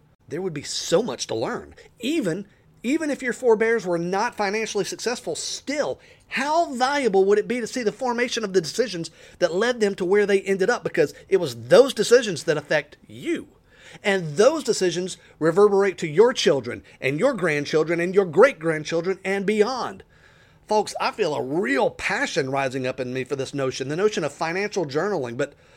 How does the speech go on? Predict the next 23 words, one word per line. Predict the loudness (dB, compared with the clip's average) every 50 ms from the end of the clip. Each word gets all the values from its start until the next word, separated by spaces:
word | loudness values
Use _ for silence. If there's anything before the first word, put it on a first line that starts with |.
| -6 -4
it's | -2 0 0
not | 0 0 -2
really | -2 -2 -2 0
just | -2 -2 -2 -2
financial | -2 -2 0 0 -2 -2 -2 -2 -2 -2 -2 -6 -12 -10
journaling. | -4 -2 -2 -2 -2 -2 -4 -2 -4
It's | -4 -6 -8 -12 _ -8
like | -6 -6 -6 -8 _ _
legacy | -8 -4 -2 0 2 2 2 0 -2 -2 -2 -4 -4
journaling, | -4 -2 -4 -4 -4 -6 -8 -10 -12 -14 -18 -20 -20 -20 -20 -14 -12 -8
documenting | 0 2 2 2 2 0 -4 -4 -2 -2 -2 -2 -2 -2 0 0
the | -2
legacy | 0 0 0 0 0 -2 -2 -2 -2 -2 0
that | 0 0
I | 0 0 0
want | 0 -2 -2 -2
to | 0
leave | -2 -2 -2 -2 -4 -6 -10 _ _ -20 _ _ _ _ _ -20
and | -16 -14
that | -10 -4
you | 0 2 4
wanna | 6 6 4 4
leave. | 2 -2 -6 -10 -16 -20 -20